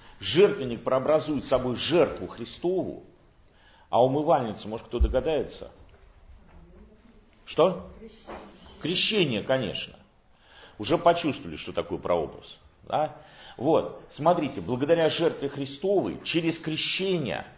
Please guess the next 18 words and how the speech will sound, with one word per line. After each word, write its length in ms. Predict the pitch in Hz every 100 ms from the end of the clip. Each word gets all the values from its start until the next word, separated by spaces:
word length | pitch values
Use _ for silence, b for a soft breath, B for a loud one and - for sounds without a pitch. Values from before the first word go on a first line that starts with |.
| - _
входим 480 | - - 151 147 151
в 60 | -
церковь. 440 | - 82 - - - - - - - - _ _ _ _ _ - _ _ - _ -
Чувствуете? 560 | 165 170 101 73 - - _ _ - _ _ _ - - _ - - B B B
Вообще-то 480 | 127 135 - 208 147
Богу 480 | 113 160 202 127 90
в 120 | -
каком-то 380 | 123 - 165 143
смысле 520 | - 151 180 180 -
вот 160 | 190 117
эту 240 | 151 143 143
обрядовую 720 | 139 139 147 127 101 90 90
часть 320 | - 156 92
было 240 | 117 135
всё 220 | - 139
равно 220 | 139 139 120
какой 280 | - 92
давать. 420 | 80 78 69 -